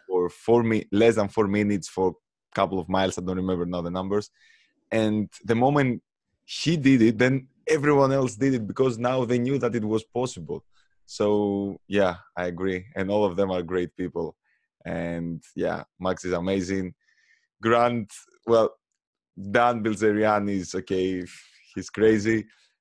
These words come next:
And Grant, he's indeed, he has some crazy mindsets about money. And one last thing before I ask you the next question that I remember, um, from something like another video of Grant Cardone's. He actually,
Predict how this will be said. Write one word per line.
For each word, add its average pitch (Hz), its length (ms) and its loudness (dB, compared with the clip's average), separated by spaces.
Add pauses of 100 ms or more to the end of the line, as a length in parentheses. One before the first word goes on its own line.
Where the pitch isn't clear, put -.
(140)
And 98 400 -2
Grant, 104 460 2
he's 95 380 -4
indeed, 90 340 -4
he - 160 -6
has 95 180 -2
some 92 300 -4
crazy 90 440 2
mindsets 85 380 -2
about 87 300 0
money. 92 320 0
And 92 260 -4 (380)
one 113 200 2
last 113 200 4
thing 113 140 -2
before 107 300 0
I 104 80 4
ask 104 140 -4
you 104 80 -10
the 101 60 -6
next 107 220 -6
question 107 320 -4
that 95 180 0 (540)
I 98 60 -2
remember, 98 480 0
um, 92 380 -8
from 95 160 -12
something 95 540 -6
like 92 240 -2
another 101 300 0
video 92 260 -2
of 85 180 -6
Grant 92 300 -4
Cardone's. 98 560 -6 (680)
He - 140 -2
actually, 123 640 2